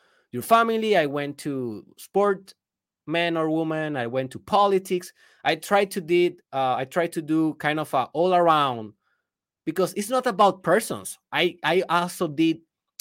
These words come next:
fictional characters as Darth Vader, Yoda, because it's not about persons. Notice, it's about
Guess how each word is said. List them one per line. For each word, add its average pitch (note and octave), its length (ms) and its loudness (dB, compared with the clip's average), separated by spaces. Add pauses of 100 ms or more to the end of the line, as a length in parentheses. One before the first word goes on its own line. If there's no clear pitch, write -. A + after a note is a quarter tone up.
fictional F#3+ 500 0
characters D#3+ 580 0
as G#2+ 200 -8 (120)
Darth C3 200 -2
Vader, A2 420 -8 (420)
Yoda, B2 280 -6 (560)
because E3 280 -2
it's G#3 140 -4
not A#3 160 -2
about G3+ 320 0
persons. F3+ 500 0
Notice, D#3+ 440 -2 (1900)
it's D#3 160 -6
about E3 540 0